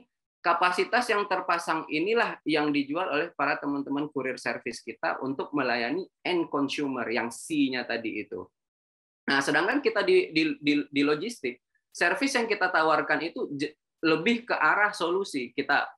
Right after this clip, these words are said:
tanyakan ke konsumen kita. Bahkan di beberapa, apa, produk layanan kita itu kita nggak punya, eh, apa namanya, model yang standar. Kadang kita tanya ke mereka, "Pak, Bapak mau ngirimin apa? Tujuannya kemana? Berapa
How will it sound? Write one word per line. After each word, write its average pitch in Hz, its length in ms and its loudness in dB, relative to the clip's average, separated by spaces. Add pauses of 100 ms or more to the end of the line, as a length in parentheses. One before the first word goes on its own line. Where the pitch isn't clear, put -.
(160)
tanyakan 147 640 2
ke 135 400 -4
konsumen 135 480 -2
kita. - 400 -6 (240)
Bahkan 165 400 2
di 170 160 4
beberapa, 131 520 2 (440)
apa, 185 480 -2
produk 135 320 2
layanan 127 480 0
kita 117 160 -6
itu 117 240 -4
kita - 240 -4
nggak - 240 -4
punya, 190 480 -2 (480)
eh, 135 240 4
apa 202 160 2
namanya, 202 480 -2
model 143 480 4
yang 165 160 2
standar. 151 640 0 (240)
Kadang 175 240 -4
kita - 240 -2
tanya 196 240 0
ke - 80 -10
mereka, 143 400 0
"Pak, - 400 -2
Bapak 127 240 -2
mau 165 160 0
ngirimin 135 400 0
apa? 110 400 0 (360)
Tujuannya 127 480 0
kemana? 117 560 -4
Berapa 131 400 2